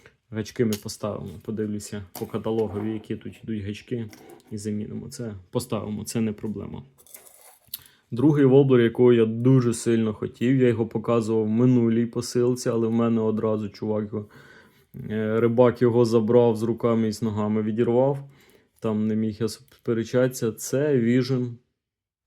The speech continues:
Vision дев'яносто п'ятий від Megabass. Це легендарний воблер по міляках, по глибині до метра. Це на літо, по теплій воді. Я думаю, він буде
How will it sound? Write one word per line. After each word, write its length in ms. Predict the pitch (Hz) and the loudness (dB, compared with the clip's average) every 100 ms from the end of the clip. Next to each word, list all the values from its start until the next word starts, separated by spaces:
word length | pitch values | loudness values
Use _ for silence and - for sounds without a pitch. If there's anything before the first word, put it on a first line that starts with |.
| - | -10
Vision 540 | 107 135 131 131 123 | -4 -2 -2 -6 -6
дев'яносто 580 | 113 113 107 110 - 101 | -4 -2 -2 -4 -6 -10
п'ятий 380 | - 101 98 98 | -8 -8 -8 -10
від 180 | 101 104 | -10 -10
Megabass. 600 | 98 101 104 90 - - _ _ _ _ _ _ | -8 -8 -8 -10 -14 -20 _ _ _ _ _ _
Це 440 | - 123 117 110 | 2 4 4 2
легендарний 920 | 104 113 113 120 117 120 107 110 107 107 | 0 0 0 2 4 2 2 -2 -4 -4
воблер 480 | 113 117 107 107 - | -2 -2 -2 -6 -6
по 140 | 113 | -4
міляках, 760 | 107 104 101 - 135 143 - - 107 | -2 -2 -4 -2 -2 -2 -6 -18 -10
по 140 | - 113 | -2 0
глибині 480 | 113 107 110 110 104 | 0 0 0 -2 -2
до 280 | 101 107 | -2 0
метра. 580 | 107 110 120 127 127 123 - _ - _ _ | 0 0 -2 -4 -8 -10 -14 _ -20 _ _
Це 200 | - 120 | -2 0
на 160 | 110 107 | 0 -2
літо, 380 | 107 131 135 123 | 0 -2 -2 -6
по 160 | - | -6
теплій 400 | 104 113 107 - | -6 -4 -6 -8
воді. 420 | - 107 107 139 131 | -8 -6 -2 -2 0
Я 200 | 110 117 | -2 -2
думаю, 460 | 117 120 113 110 | -2 0 0 0
він 220 | 104 110 | -2 -2
буде 320 | 107 107 107 | -4 -4 -4